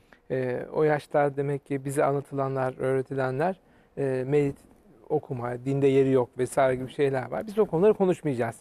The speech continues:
E, çünkü o başka bir, e, alanın konusunun, onu il-, ilahiyat hocalarımız tartışsınlar. Biz kültür ve bize aktardığı duygu yönüyle,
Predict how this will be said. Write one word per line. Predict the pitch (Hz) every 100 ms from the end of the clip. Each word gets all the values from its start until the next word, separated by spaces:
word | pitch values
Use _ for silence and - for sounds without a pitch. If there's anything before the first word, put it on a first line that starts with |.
| _ _ _ _
E, | 135 131 -
çünkü | 143 175
o | 165 - -
başka | 165 - 165
bir, | 143 - -
e, | - - -
alanın | 147 151 147 139
konusunun, | 135 127 - 156
onu | 143 143
il-, | 147 156
ilahiyat | 151 147 139 139
hocalarımız | 139 131 135 139 -
tartışsınlar. | 117 - - - 120 208 185
Biz | 180 - - - - -
kültür | - 196 - 185 160 _ _
ve | - 160 156 151 143
bize | 151 156 -
aktardığı | 151 - 160 151 156 147
duygu | 147 143 151 147
yönüyle, | 131 139 151 131